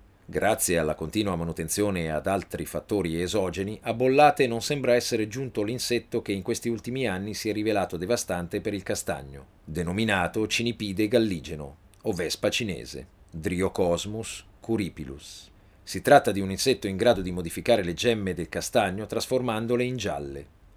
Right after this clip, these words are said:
La sua diffusione nelle aree non ancora infestate può avvenire o tramite il volo diretto delle femmine oppure tramite gli scambi commerciali di materiale infestato.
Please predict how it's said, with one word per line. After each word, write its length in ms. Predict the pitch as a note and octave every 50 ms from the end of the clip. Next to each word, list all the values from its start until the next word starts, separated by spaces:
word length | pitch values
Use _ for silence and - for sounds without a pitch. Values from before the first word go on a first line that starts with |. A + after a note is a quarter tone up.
| - - - - - -
La 100 | - F2
sua 180 | E2 - G#2 G2
diffusione 560 | F2+ F#2 - F#2+ F#2+ D#2 G#2 A#2 A#2 A2 G2+
nelle 300 | F#2 F2+ F2 E2+ E2+ F2
aree 260 | G2 G#2 G#2 G2+ F#2
non 200 | F2 E2+ F2 E2+
ancora 260 | F2 E2 - A2+ G#2+ G2
infestate 760 | F2+ - - A#2 - - - A2 G2 F2+ E2+ - A2 G#2+ - -
può 240 | - C#3+ C3+ B2 A2
avvenire 600 | G2+ F2+ A2 A#2 B2+ C#3 C3 A#2 G2 F#2 E2+ E2
o 160 | E2+ E2+ E2+
tramite 380 | - - B2 A#2+ A2 G2 E2+ G2+
il 100 | F#2 F2
volo 180 | F#2+ A2 G2+ G2
diretto 400 | E2+ F#2 F#2 A2 G#2 - - F2+
delle 220 | D#2 E2 D#2+ D#2+
femmine 480 | - - G#2+ F#2 F2+ G2+ A2 A#2 A#2 -
oppure 520 | - C#3+ C3+ - - D3+ C#3+ C#3 B2+ A2
tramite 380 | G2 - B2 A2+ A2 G2+ - G#2
gli 120 | G2 G2+
scambi 340 | G2 - - B2+ A2+ G#2 G2+
commerciali 640 | - - G2+ A#2 B2+ B2 - - F#2+ E2+ E2+ F2+ F2
di 100 | G2 G2
materiale 480 | G2+ F#2+ - A#2 G#2+ F#2 D#2 D2+ D#2+
infestato. 800 | E2+ E2+ - G#2 G2+ - - D#2+ - - - - C2+ C#2 - -